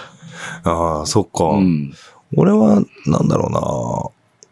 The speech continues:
Speaker 1: うな。ペン何使ってますか？
Speaker 2: ペン、ほんと、クーピーって。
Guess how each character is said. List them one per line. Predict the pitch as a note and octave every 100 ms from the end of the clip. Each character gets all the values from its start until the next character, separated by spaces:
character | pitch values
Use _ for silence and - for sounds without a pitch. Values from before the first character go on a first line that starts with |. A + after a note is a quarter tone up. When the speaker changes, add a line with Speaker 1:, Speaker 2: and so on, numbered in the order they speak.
| _ - _ _ _ _ -
Speaker 1:
う |
な。 | -
ペ | F#3+
ン | F3+
何 | G#2+ B2+ F#2
使 | -
っ |
て | - -
ま | -
す |
か？ | - - - - - - - _ -
Speaker 2:
ペ | G3
ン、 | F#2 -
ほ | G#3+
ん |
と、 | F#2+ - _ _ _ _
ク | -
ー | -
ピ | -
ー |
っ |
て。 | D3